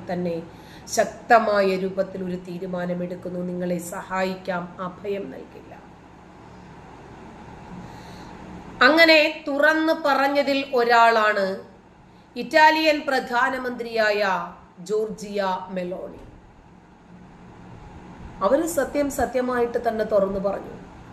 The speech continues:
ഇസ്ലാം വളരുകയാണ്, ഉപഭൂഖണ്ഡങ്ങളൊക്കെ മറികടന്ന് യൂറോപ്യൻ രാജ്യങ്ങളിലാണെങ്കിൽ മുസ്ലിങ്ങൾ മാത്രമേ ഉള്ളൂ. ശരി, ഇസ്ലാം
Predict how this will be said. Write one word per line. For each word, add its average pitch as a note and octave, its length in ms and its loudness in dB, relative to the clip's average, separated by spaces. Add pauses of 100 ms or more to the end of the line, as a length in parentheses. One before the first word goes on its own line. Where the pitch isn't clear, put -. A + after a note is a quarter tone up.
(1400)
ഇസ്ലാം G#3+ 340 4 (100)
വളരുകയാണ്, F3 800 -2 (240)
ഉപഭൂഖണ്ഡങ്ങളൊക്കെ F3+ 1160 0 (360)
മറികടന്ന് F3+ 680 -4 (1120)
യൂറോപ്യൻ F3+ 360 0 (100)
രാജ്യങ്ങളിലാണെങ്കിൽ F3+ 800 0 (100)
മുസ്ലിങ്ങൾ F3+ 440 -4 (120)
മാത്രമേ F#3 520 -6
ഉള്ളൂ. E3 220 -10 (260)
ശരി, F#3 220 -8 (2000)
ഇസ്ലാം D4+ 420 8